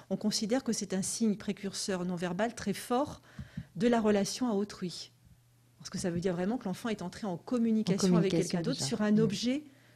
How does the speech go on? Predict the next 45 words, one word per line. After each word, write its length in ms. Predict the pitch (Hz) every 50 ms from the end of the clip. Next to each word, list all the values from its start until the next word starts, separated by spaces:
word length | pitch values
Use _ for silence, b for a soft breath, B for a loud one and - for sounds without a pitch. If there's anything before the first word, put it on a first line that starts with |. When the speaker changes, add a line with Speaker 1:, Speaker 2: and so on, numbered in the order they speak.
| B
Speaker 1:
commun. 360 | - - 233 220 202 170 170 B B B B B B B B -
Et 40 |
c'est 200 | 196 - 233 233
à 80 | 233 220
partir 480 | 226 240 240 247 - - - 311 277 208
de 100 | 214 202
cette 360 | 208 - 214 196 - - 202
installation 800 | 196 214 - - - 214 202 196 214 208 - - - 269 262 240
de 100 | 190 196
l'attention 480 | 175 180 180 - 185 185 - - 202 190
conjointe 460 | - - 185 180 - 233 262 330 - B B B B B B B B
que 80 | - 226
l'enfant 400 | 208 214 214 214 - - 247 226
va 140 | 202 208
entrer 540 | 196 208 202 202 - - 240 247 277 320 320 B B B B B B -
dans 280 | 165 170 214 226 233
la 140 | 220 196 185
phase 420 | - - - 226 233 247 247 196
du « 120 | 165 190 208
c'est 200 | 196 - - 214
quoi 260 | 208 - - 208 190
ça ? » 440 | 185 - - - 226 220 254 285 - - - _ b b b b b b b -
euh, 280 | - 175 170 170 175 180
qui, 420 | 175 - - 190 175 180 175 170 160
qui 440 | - - 185 185 175 165 180 185 180
l'amène 300 | 190 185 196 214 220 202
à 80 | 180 165
demander 640 | 160 190 196 196 196 196 175 196 226 240 247 220 185
le 140 | 175 175 180
nom 320 | 190 220 247 254 254 247
de 100 | 190 170
tous 240 | 160 - - - 214
les 220 | 196 190 180 165
objets, 560 | 190 165 165 160 202 226 233 247 240 214 180
euh, 100 | 165 175
qu'il 180 | 165 - - 175
rencontre. 440 | - 175 175 - - 302 311 - -
Ça 100 | - 190
veut 80 | 180
dire 140 | 190 233 247
que 100 | - 226
l'enfant 300 | 202 202 202 - - 277
est 40 | 269
vraiment 300 | 220 208 226 233 247 254
capable 480 | 240 226 190 196 - 247 302 262 202